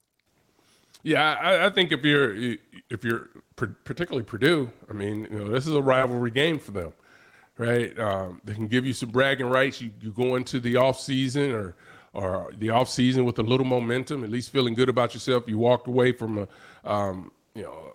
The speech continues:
a season that obviously was a disappointment if you're Purdue, but, but you're,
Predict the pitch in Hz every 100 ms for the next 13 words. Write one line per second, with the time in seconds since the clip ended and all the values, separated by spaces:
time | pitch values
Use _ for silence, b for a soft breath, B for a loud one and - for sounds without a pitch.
0 | - - - 147 131 127 107 95 117 127
1 | 127 135 117 104 107 131 123 - 139 120
2 | 117 - 120 - 98 143 151 123 b b
3 | b b b 113 123 113 113 123 - 117
4 | 117 107